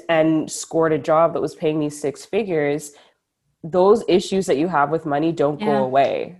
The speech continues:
Speaker 1: right?
Speaker 2: Yeah.
Speaker 1: It, if anything, like Biggie says, like, "More money, more problems," right? You're just gonna find ways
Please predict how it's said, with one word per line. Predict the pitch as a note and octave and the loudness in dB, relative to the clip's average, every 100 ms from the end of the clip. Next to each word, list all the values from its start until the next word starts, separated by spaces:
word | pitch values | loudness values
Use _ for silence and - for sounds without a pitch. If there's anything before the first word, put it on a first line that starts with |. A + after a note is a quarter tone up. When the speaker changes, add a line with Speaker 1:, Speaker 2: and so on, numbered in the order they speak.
| - | -6
Speaker 1:
right? | D3+ C#3 E3+ | -2 0 2
Speaker 2:
Yeah. | A3 A3 G#3+ _ - | 2 0 -8 _ 0
Speaker 1:
It, | F3 - | 0 4
if | D3+ D#3 - | 6 6 4
anything, | E3 F3 F#3+ G3+ D3 D3 D#3 | 2 4 4 2 0 2 2
like | D3+ D3 | 2 2
Biggie | D3+ D#3+ D3+ | 0 0 0
says, | D3+ D#3 C3+ | 0 0 0
like, | D3 C#3+ | 0 0
"More | D#3 D#3+ | 2 2
money, | D#3 D3 | 2 0
more | D3+ D3 | 0 0
problems," | C#3 C#3+ B2 D3 E3+ G3+ A3+ E3 | 2 2 2 2 2 2 0 0
right? | C#3 C#3+ G3 C4 - - | 0 2 4 2 0 -10
You're | E3+ F3 | 0 0
just | E3+ F3+ | 2 0
gonna | F#3+ F3+ | 0 0
find | - C#3 D3 D#3 | 0 0 2 0
ways | C#3+ D3 D3+ D3 | 0 0 0 -4